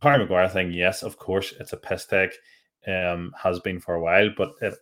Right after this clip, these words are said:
it also is, is factual. It's also reality that he's not, he's not good at football, and then they really need to sort it out instead of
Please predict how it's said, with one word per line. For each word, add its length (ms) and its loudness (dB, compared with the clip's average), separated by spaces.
it 80 -4
also 420 4
is, 380 -4
is 120 -14
factual. 560 0
It's 140 -8
also 300 0
reality 600 2
that 320 2
he's 320 -4
not, 380 0
he's 220 -4
not 380 2
good 280 0
at 120 4
football, 600 4
and 320 0
then 280 0
they 180 -2
really 300 4
need 180 -2
to 60 -2
sort 280 -2
it 100 0
out 240 0
instead 400 -2
of 240 -2